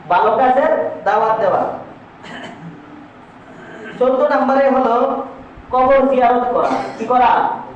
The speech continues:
মা বাবার কবর জিয়ারত করা। রাসূল সাল্লাল্লাহু আলাইহি ওয়াসাল্লাম বলেন, "আমি একটা সময় নিষেধ করেছিলাম কবর জিয়ারত করার জন্য, কিন্তু আবার আমি কবর জিয়ারত করার জন্য আদেশ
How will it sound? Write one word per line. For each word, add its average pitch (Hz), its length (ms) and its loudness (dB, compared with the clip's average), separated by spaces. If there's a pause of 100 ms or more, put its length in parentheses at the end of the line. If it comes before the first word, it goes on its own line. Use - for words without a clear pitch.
(420)
মা 233 240 2
বাবার 214 340 2 (200)
কবর 233 360 2
জিয়ারত 202 300 0 (100)
করা। 180 220 -2 (520)
রাসূল 196 240 2
সাল্লাল্লাহু 247 580 2
আলাইহি 233 320 2
ওয়াসাল্লাম 226 480 0
বলেন, 214 340 2 (500)
"আমি 233 200 0
একটা 233 300 0
সময় 262 360 2
নিষেধ 254 440 0
করেছিলাম 247 480 0 (320)
কবর 247 340 2
জিয়ারত 233 380 2
করার 180 300 2
জন্য, 180 280 -2 (480)
কিন্তু 247 280 0
আবার 254 420 4
আমি 240 220 2
কবর 254 500 0
জিয়ারত 247 320 2
করার 226 280 0
জন্য 233 180 -2
আদেশ 214 300 0